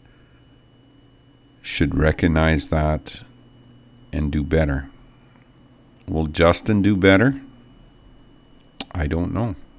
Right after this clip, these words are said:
The way things are don't, going, Canada might have a, another federal election soon, although his party is in the lead.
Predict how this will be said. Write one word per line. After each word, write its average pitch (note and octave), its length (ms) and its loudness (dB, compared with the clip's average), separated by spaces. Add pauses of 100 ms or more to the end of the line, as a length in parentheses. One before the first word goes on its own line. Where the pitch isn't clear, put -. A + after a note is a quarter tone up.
(840)
The E2 80 0
way F2 180 8
things F2 360 2
are F2 80 6
don't, E2 520 0
going, F2 720 4
Canada F2 460 2
might E2+ 320 2
have E2+ 240 2
a, E2 320 0 (880)
another E2 320 2
federal F2 500 4
election F2 540 4
soon, C#2 320 -2 (2500)
although D#2+ 320 2
his E2 200 2
party E2 400 2
is E2 160 0
in D2+ 140 -2
the D2 80 -4
lead. F#2+ 280 2